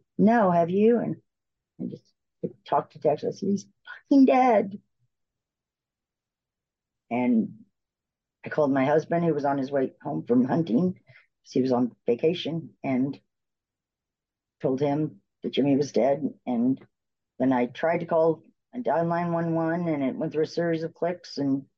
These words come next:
I got a dial tone, so I dialed nine one one again and went through another series of clicks, and I heard Vernon County nine one one, which is the next town over.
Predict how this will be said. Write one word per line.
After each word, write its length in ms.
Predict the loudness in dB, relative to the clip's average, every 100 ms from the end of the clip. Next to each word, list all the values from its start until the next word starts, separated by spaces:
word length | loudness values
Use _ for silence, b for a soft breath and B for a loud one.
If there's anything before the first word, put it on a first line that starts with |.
| _ -10
I 80 | -2
got 140 | -2
a 60 | 0
dial 260 | 0 2 0
tone, 320 | -2 -2 -2
so 140 | 0
I 180 | 0 0 _ _ _ _ _ _ _ _ -6
dialed 220 | -4 -2
nine 200 | -2 0
one 160 | 0 0
one 120 | 0
again 460 | -2 -2 -2 -2 -2
and 80 | -2
went 160 | -4
through 120 | -4
another 240 | -2 -2 -4
series 440 | -6 -4 -2 -2
of 140 | -6 -4
clicks, 460 | -4 -4 -8 -6
and 420 | -4 -2 -4 -6 -10 _ _ _ _ _ -6
I 80 | -2
heard 320 | 0 0 0
Vernon 260 | 2 2
County 260 | 2 2 2
nine 260 | 2 2 2
one 200 | 2 2
one, 320 | 0 0 -2
which 140 | -4
is 160 | -8 -12 -10
the 80 | -4
next 300 | -4 -6 -6
town 280 | -2 2 4
over. 440 | 4 4 0 -2